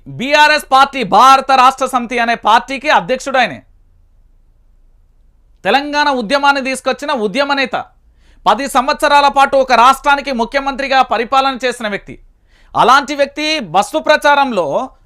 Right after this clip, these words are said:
ఒక గ్రీన్ టీయో లెమన్ టీయో ఏదో ఒకటి తా-, గ్రీన్ టీ అనుకుంటా తాగుతా ఉంటే ఇగో చూడు అక్కడ ఎంతమంది అభిమానులు రారు ఏం కథ తాగుతా ఉంటే దాన్ని పట్టుకొని మందాగుతున్నాడు అని దీన్ని సోషల్ మీడియాలో ప్రచారం చేస్తున్నారు. మరి అన్నం తింటున్నారా గడ్డి తింటున్నారా?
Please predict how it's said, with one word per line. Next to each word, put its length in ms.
ఒక 120
గ్రీన్ 380
టీయో 240
లెమన్ 300
టీయో 320
ఏదో 220
ఒకటి 120
తా-, 280
గ్రీన్ 240
టీ 80
అనుకుంటా 340
తాగుతా 460
ఉంటే 220
ఇగో 280
చూడు 220
అక్కడ 220
ఎంతమంది 520
అభిమానులు 560
రారు 240
ఏం 260
కథ 160
తాగుతా 400
ఉంటే 300
దాన్ని 280
పట్టుకొని 500
మందాగుతున్నాడు 840
అని 380
దీన్ని 260
సోషల్ 420
మీడియాలో 340
ప్రచారం 500
చేస్తున్నారు. 420
మరి 280
అన్నం 360
తింటున్నారా 480
గడ్డి 340
తింటున్నారా? 580